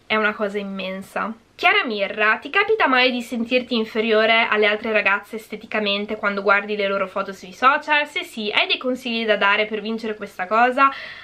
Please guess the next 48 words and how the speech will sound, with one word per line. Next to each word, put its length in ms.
Assolutamente 1400
sì, 540
io 260
mi 180
sento 560
ogni 320
giorno, 800
tra 140
virgolette, 500
inferiore 640
alle 100
altre 240
ragazze, 460
ma 200
più 140
che 120
inferiore 680
mi 180
chiedo 540
perché 580
loro 280
sì 360
e 60
io 200
no, 240
<laughs> 560
perché 320
loro 160
in 140
foto 280
vengono 360
così 340
bene, 340
io 140
invece 260
sembro 280
sempre 260
uno 200
sgorbio 640
tutte 180
le 100
volte 280
che 120
cerco 280
di 100
mettermi 460
in 160
posa, 640